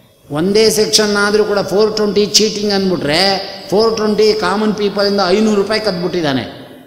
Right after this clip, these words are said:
ಅಲ್ಲಿಂದ ಹಿಡಿದು ವೀರಪ್ಪನವರೆಗೂ ಕೂಡ ಫೋರ್ ಟ್ವೆಂಟಿ ಚೀಟಿಂಗೆ. ಆದರೆ ಅದರ ತಾರತಮ್ಯ ಅದೇ ಮಧ್ವಾಚಾರ್ಯ ಹೇಳಿದ್ದು. ಕಳ್ಳತನದ ತಾರತಮ್ಯ,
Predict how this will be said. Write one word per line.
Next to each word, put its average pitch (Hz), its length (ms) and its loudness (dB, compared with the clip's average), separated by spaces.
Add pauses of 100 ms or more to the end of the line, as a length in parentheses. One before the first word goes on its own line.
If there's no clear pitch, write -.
(160)
ಅಲ್ಲಿಂದ 233 400 0
ಹಿಡಿದು 208 420 2
ವೀರಪ್ಪನವರೆಗೂ 214 1000 0
ಕೂಡ 208 160 -2
ಫೋರ್ 202 300 -2
ಟ್ವೆಂಟಿ 190 280 -2
ಚೀಟಿಂಗೆ. 143 640 -2 (580)
ಆದರೆ 180 440 0
ಅದರ 175 300 -2
ತಾರತಮ್ಯ 196 600 -2 (260)
ಅದೇ 233 160 2
ಮಧ್ವಾಚಾರ್ಯ 196 480 0
ಹೇಳಿದ್ದು. 120 520 -8 (640)
ಕಳ್ಳತನದ 202 560 -2
ತಾರತಮ್ಯ, 214 560 -2